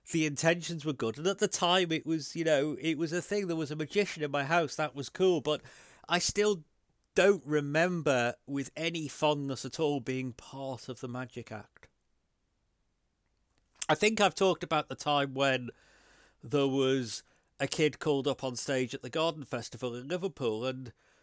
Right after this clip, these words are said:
part of the act was they had to swap their shirts, and I remember feeling to myself, "I'm so glad that wasn't me," and I was mortified, and I was, I was sitting in fear that I would be picked to go up on stage. I didn't enjoy that show at all.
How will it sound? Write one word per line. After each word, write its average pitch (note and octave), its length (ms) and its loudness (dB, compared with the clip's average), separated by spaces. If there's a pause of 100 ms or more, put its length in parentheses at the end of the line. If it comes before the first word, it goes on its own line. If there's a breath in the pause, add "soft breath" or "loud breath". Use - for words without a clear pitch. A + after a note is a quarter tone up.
(140)
part F3 360 0
of C#3 60 -4
the C3+ 100 -4
act C#3+ 300 0
was A#2+ 200 -6
they C3+ 120 -4
had C3+ 200 -4
to - 120 -10
swap - 320 -8
their A#2+ 160 -6
shirts, F#3 400 0
and C#3 100 -6
I D3 120 0
remember D3+ 500 0
feeling C#3+ 400 -4
to - 120 -14
myself, B2+ 460 -8
"I'm A#2 160 -6
so D#3 400 0
glad C3+ 380 -2
that C3 240 -2
wasn't B2 320 -4
me," D#3+ 180 -2
and C3+ 100 -2
I B2 100 0
was C3 220 -4
mortified, C#3+ 840 0
and C#3 100 -4
I D#3+ 120 4
was, D#3+ 180 2 (480 loud breath)
I E3 80 4
was E3 180 2
sitting A3 440 2
in C#3+ 160 0
fear F#3+ 600 4
that C3+ 160 0
I C#3+ 160 2
would C3+ 160 -2
be C3+ 120 -6
picked D#3 260 -6
to C#3+ 100 -10
go D3 140 0
up C#3 140 -6
on C3 100 -8
stage. F#3+ 320 -2
I D#3+ 40 -4
didn't F#3 320 -6 (220)
enjoy C#3 200 0
that C#3 240 -6
show G#2+ 240 -6
at - 120 -14
all. D3 260 -2